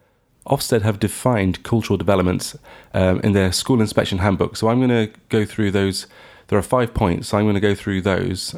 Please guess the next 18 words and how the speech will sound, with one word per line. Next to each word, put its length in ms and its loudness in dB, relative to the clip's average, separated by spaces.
and 100 -2
then 120 0
I'm 100 2
gonna 300 0
hand 200 -2
over 160 0
to 160 -4
you 200 0
for 180 -2
the 220 2
expertise. 640 -4
<laughs> 560 -4
Um, 500 0
okay, 260 2
so 140 -2
the 80 0
first 300 -2
thing 240 0